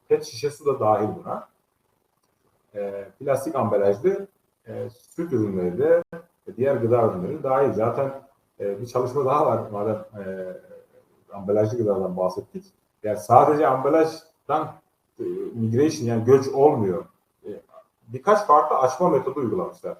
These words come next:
e, şeylere, e, gıdaların am-, plastik ambalajlarına.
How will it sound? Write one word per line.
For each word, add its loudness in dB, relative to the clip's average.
e, -14
şeylere, -4
e, -10
gıdaların -2
am-, -14
plastik -10
ambalajlarına. -8